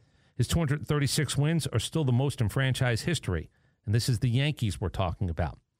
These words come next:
His six ninety winning percentage is still the highest of any pitcher in Major League history with over three hundred decisions. His two seventy-five lifetime E R A is second only to Clayton Kershaw's two forty-four from all starting pitchers who started their careers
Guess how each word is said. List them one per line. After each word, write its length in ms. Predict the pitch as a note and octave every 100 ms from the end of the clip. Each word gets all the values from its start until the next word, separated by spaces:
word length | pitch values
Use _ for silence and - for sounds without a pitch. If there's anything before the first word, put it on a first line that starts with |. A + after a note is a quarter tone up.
| _ _ _ _
His 140 | -
six 240 | - G3+ G3+
ninety 220 | F#3 F3
winning 260 | D#3 G#3 -
percentage 480 | A#2 C3+ A2+ F#2+
is 80 | G2
still 180 | - E3
the 100 | A#2+
highest 340 | C3 D#3+ -
of 60 | B2
any 100 | D3+
pitcher 340 | C#3+ E3 - B2
in 120 | A2
Major 240 | C#3 E3
League 180 | E3 D3
history 480 | - D3 B2+ A2+ G#2 - _
with 120 | B2 C3+
over 180 | A#2+
three 320 | - - D#3+ B2+
hundred 300 | D#3 C#3+ B2
decisions. 640 | A2 F3+ E3 E2+ - - _ _ _ _ _ _ -
His 120 | -
two 160 | - D#3+
seventy-five 640 | F3+ E3 C#3 D3+ D3 A#2+
lifetime 460 | C#3 C#3 - C3+ C3
E 100 | B2+
R 140 | A#2
A 200 | C3+ D#3+ - - -
is 120 | -
second 320 | F#3 D#3+ D3
only 260 | D3+ D3 A#2
to 80 |
Clayton 360 | - D#3 D3+ A#2
Kershaw's 640 | - F3+ D3 B2 G#2 G2+ - _ -
two 160 | F3+
forty-four 800 | - E3 D3 A2+ - F#3+ A#2 F#2+ - - _
from 200 | - B2+ -
all 220 | C3+ E3+
starting 340 | - D#3+ D#3+
pitchers 400 | - D3+ - G#2
who 80 | A#2+
started 380 | - C3 B2+ C3
their 160 | C#3
careers 480 | - B2+ B2 A#2 -